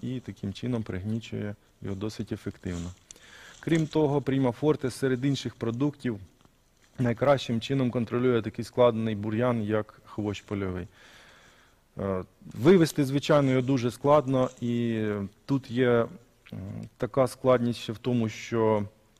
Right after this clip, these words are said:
він сходить пізно, а часто фаза внесення наших, е, озимих якраз до, м, середини, там, десь до двадцятих,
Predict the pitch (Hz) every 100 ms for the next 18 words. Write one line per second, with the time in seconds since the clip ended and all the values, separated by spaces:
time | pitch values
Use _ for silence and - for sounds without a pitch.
0 | _ _ _ - 107 127 123 - 165 139
1 | 113 - 113 107 95 92 87 - - -
2 | - _ _ _ _ 110 107 107 107 98
3 | 98 - - _ - 135 127 - - 127
4 | 117 113 110 - _ - - 131 117 117
5 | 113 123 120 - 117 110 107 113 110 110
6 | 104 _ - 101 95 98 95 98 - 120
7 | 110 117 110 101 - _ _ _ _ _
8 | _ _ _ - _ 107 113 - 123 104
9 | 101 113 107 101 - _ - 104 101 98
10 | - 120 123 110 113 107 101 101 98 110
11 | 104 110 117 - 120 113 107